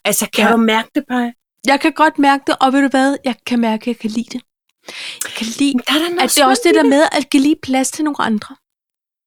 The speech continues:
Speaker 2: Og det,
Speaker 1: Ja.
Speaker 2: og jeg tror,
Speaker 1: Men det kommer
Speaker 2: han
Speaker 1: i
Speaker 2: sagde,
Speaker 1: nogle
Speaker 2: det var jo så
Speaker 1: ryk,
Speaker 2: ikke
Speaker 1: ikke?
Speaker 2: lige hans valg. Nej, tænker jeg, men, men nogle gange, så skal man også lige, så skal nogen lige tage valget for en.
Speaker 1: Ja.
Speaker 2: Ikke også? Og jeg synes, det er så flot, han har landet den, at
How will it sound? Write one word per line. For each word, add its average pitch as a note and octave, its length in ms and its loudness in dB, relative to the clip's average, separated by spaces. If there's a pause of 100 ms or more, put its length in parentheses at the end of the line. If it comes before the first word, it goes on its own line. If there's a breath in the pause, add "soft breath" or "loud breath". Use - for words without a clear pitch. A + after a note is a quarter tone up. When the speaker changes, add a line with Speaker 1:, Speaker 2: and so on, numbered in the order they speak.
(460)
Speaker 2:
Og A3 100 0
det, - 80 -2
Speaker 1:
Ja. C#4 120 4 (880)
Speaker 2:
og A3 160 2 (180)
jeg A#3 160 2
tror, B3+ 320 0 (400 soft breath)
Speaker 1:
Men G#3 120 0
det G#3+ 120 -2
kommer - 160 0
Speaker 2:
han A3+ 100 4
Speaker 1:
i - 20 4
Speaker 2:
sagde, D#4+ 140 4
Speaker 1:
nogle C#4+ 100 6
Speaker 2:
det A#3 60 4
var A3+ 100 2
jo - 60 2
så B3+ 100 2
Speaker 1:
ryk, B3 60 4
Speaker 2:
ikke F4 100 0
Speaker 1:
ikke? C#4 100 0
Speaker 2:
lige C4+ 60 2
hans B3 300 0
valg. A#3 200 0
Nej, F3 240 -6
tænker G3 240 -2
jeg, G3 100 0
men, G#3+ 180 -2 (120)
men G#3+ 160 0
nogle C4+ 200 -2
gange, A3+ 220 -2
så C#4 140 -4
skal C4+ 200 -2
man A#3+ 140 -2
også G#3+ 220 -2
lige, A3+ 280 -2 (520)
så A#3+ 60 -4
skal A#3+ 160 -2
nogen A3 160 0
lige A3+ 120 0
tage A3 240 -2
valget F#3 260 -2
for G3 100 -4
en. - 180 -6 (880)
Speaker 1:
Ja. G3+ 140 0 (600)
Speaker 2:
Ikke G#3 140 2
også? A3+ 200 0 (320 loud breath)
Og A#3 60 4
jeg A#3+ 100 4
synes, C#4+ 280 0
det C4 100 0
er A#3+ 80 0
så C4+ 120 -4
flot, A#3 340 0
han B3+ 180 -4
har A#3+ 60 0
landet G#3+ 440 -2
den, A3 200 -2 (360 loud breath)
at - 200 -2